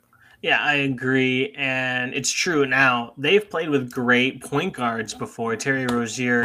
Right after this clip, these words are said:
and Kyrie Irving, to name a couple, and Isaiah Thomas.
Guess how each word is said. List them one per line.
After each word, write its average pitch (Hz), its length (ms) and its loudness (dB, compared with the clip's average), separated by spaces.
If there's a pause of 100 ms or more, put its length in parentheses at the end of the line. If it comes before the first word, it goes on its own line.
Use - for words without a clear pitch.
and 127 280 -2
Kyrie 120 500 0
Irving, 117 380 0
to 117 120 -8
name 113 280 -6
a 107 40 -10
couple, - 560 -4 (440)
and 175 160 4
Isaiah 131 340 4
Thomas. 131 540 2